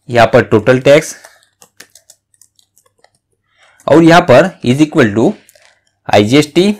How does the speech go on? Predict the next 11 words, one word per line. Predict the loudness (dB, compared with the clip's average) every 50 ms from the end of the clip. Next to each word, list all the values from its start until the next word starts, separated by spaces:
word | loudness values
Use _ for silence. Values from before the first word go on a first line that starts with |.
| _ _ _ _ _ _ _ _ _
प्लस | 2 4 4 4 2 0 -8 -18 _ _
सीजीएसटी | -12 -6 -4 -4 -2 0 -2 -2 -2 -4 -6 -6 -6 -6 -8 -10 _ _ -2
प्लस | 0 2 2 2 0 -6 -14 _ -4
एसजीएसटी, | -2 -2 0 0 0 -2 -2 -4 -6 -6 -6 -6 -6 -10 _ _ _ _ _ _ -8
इंटर, | -6 -6 -4 0 0 0 0 0 -2 -8 -18 -20 _ _ _ _ _ _ _ _ _ 0
और | 0 2 4
यहाँ | 2 2 2
पर | 2 -2
सम | 0 0 0 2
लगाता | 2 2 2 2 0 0 -2
हूँ | -4 -4 -8